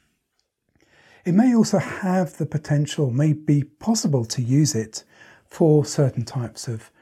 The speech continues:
technical documentation as well. For example, policies and procedures, where you have a culture or company or an organization that wants to write their content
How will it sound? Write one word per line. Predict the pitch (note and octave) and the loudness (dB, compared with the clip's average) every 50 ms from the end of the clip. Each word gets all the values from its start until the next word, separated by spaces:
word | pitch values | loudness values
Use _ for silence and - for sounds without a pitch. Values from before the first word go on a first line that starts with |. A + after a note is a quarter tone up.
| - - - _ _ _ _ _ _ _ _ | -20 -20 -20 _ _ _ _ _ _ _ _
technical | - - D#3+ C3 A2 C#3 - - A2+ | -8 -6 -6 -6 -6 -6 -6 -6 -6
documentation | A2 A2 G#2+ - - A2+ A2 G#2+ - C#3+ C3 - - B2+ | -6 -6 -8 -6 -6 -6 -6 -4 -4 -4 -4 -2 -4 -4
as | A#2 | -2
well. | D#3+ F3+ C3+ A2 | -2 -2 -2 -2
For | - - - | -4 -6 -10
example, | B2 - - C3 B2+ A2+ - - A#2+ | -8 -4 -2 -2 -2 -4 -4 -8 -10
policies | A#2 - - - C3+ B2 B2 A#2+ - - A#2+ A#2+ A#2+ A2+ - - | -10 -10 -8 -6 -6 -6 -6 -6 -6 -6 -6 -6 -8 -8 -10 -10
and | A2 G#2 - | -10 -10 -10
procedures, | - B2+ - - - F#3+ F#3+ F3 - - F#2+ G#2 - - - - - _ _ _ _ _ - _ _ - - - - - - - _ | -12 -12 -12 -6 -4 -2 -2 -2 -4 -8 -8 -6 -6 -6 -6 -8 -12 _ _ _ _ _ -20 _ _ -20 -20 -20 -20 -20 -20 -14 _
where | C#3+ C3+ C3+ C3 B2+ C3 C3 C3 C3 B2+ | -2 0 2 4 4 4 4 2 0 -2
you | - D3 C3+ B2+ | -2 -2 -2 -2
have | - - - - D3 C#3+ C3+ B2 | -2 -4 -6 -4 -2 -2 -2 -2
a | A#2+ | -4
culture | A#2+ - - D3 D3 C#3+ - - - C#3 B2+ C3 C3 A#2+ | -6 -6 -6 -6 -6 -6 -8 -10 -8 -6 -6 -6 -6 -8
or | G2+ F#2+ F#2+ G2 G2 - | -8 -10 -12 -12 -14 -12
company | - - D#3+ D#3+ D#3 D#3 D3+ D#3+ D#3 D#3 D3 | -8 -6 -4 -4 -2 -2 -2 0 0 0 0
or | C3 G#2+ F#2+ | -2 -2 -4
an | G#2+ | -4
organization | B2 B2 C3+ C3 B2 G#2+ C3 C#3 C3+ - - B2 | -4 -2 -2 -2 -2 0 0 -2 -2 -2 -4 -8
that | A2 A2+ | -8 -8
wants | A#2 A#2+ C#3 D3+ C#3+ - - | -6 -4 -4 -4 -4 -6 -10
to | - - C#3+ | -10 -8 -6
write | B2 C3 C3 C3 C3 - | -6 -4 -4 -6 -6 -8
their | - C3 A#2+ | -8 -10 -10
content | - - G#2+ G#2 - - G#2 G2 - - | -8 -10 -10 -10 -10 -10 -12 -12 -14 -18